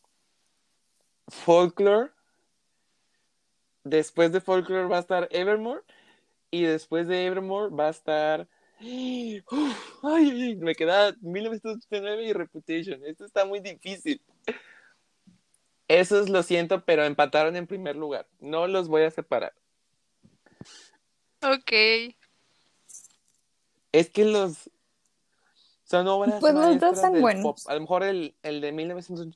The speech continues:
Speaker 1: mil novecientos ochenta y nueve es pop scene o pop bubble, y Reputation es un poquito como más pop alternativo,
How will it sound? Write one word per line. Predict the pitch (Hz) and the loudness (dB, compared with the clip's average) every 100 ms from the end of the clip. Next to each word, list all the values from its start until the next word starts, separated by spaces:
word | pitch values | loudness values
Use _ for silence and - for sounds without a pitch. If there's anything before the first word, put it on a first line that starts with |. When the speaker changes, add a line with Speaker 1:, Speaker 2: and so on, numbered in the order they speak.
| _ | _
Speaker 1:
mil | 160 165 185 | -4 0 0
novecientos | 185 165 165 175 165 | 0 -2 -4 -2 -4
ochenta | - 139 139 | -6 -6 -2
y | |
nueve | 139 151 165 - _ _ _ _ - | 2 2 2 -4 _ _ _ _ 4
es | 147 151 - - | 4 4 -2 2
pop | 160 160 | 4 4
scene | - 165 170 | -2 -4 -4
o | 143 131 - | -2 -2 0
pop | 151 131 | -2 -2
bubble, | 127 139 147 214 - _ _ _ - | 0 0 2 -2 -4 _ _ _ -12
y | 143 143 | -6 -4
Reputation | 143 127 131 143 160 | -6 -8 -4 -4 -2
es | 156 160 | -6 -6
un | |
poquito | 156 143 139 | -8 -6 -6
como | 151 147 127 | -6 -4 -4
más | 135 143 | -6 -8
pop | - 156 151 | -2 -2 0
alternativo, | 151 139 139 131 156 180 | -2 -4 -6 -8 -8 -8